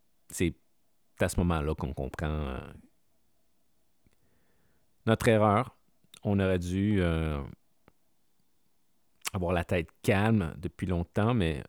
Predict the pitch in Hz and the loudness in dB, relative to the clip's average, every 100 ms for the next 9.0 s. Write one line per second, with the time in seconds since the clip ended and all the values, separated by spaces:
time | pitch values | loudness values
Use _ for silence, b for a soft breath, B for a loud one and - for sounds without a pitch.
0 | _ _ _ _ _ _ - - - - | _ _ _ _ _ _ -20 -20 -18 -20
1 | - - - 87 85 92 - - 85 82 | -20 -20 -8 -4 -2 -4 -6 -6 -4 -6
2 | - 113 156 b b b b b 104 110 | -2 0 -2 b b b b b 0 4
3 | 117 110 127 135 107 92 87 82 80 69 | 4 6 6 6 6 4 2 0 -2 -4
4 | 67 80 90 87 98 85 147 165 117 95 | -6 -4 -4 0 0 0 2 2 0 0
5 | 104 117 90 85 90 98 90 85 78 76 | 0 2 2 2 2 2 0 0 0 -2
6 | 69 73 80 80 78 73 - 85 85 92 | -4 -4 -4 -2 -4 -6 -10 -4 -2 -2
7 | 80 - _ _ _ _ _ _ - - | -4 -12 _ _ _ _ _ _ -20 -14
8 | - 98 92 82 92 82 - 131 180 240 | -2 0 2 0 -2 -6 0 2 4 0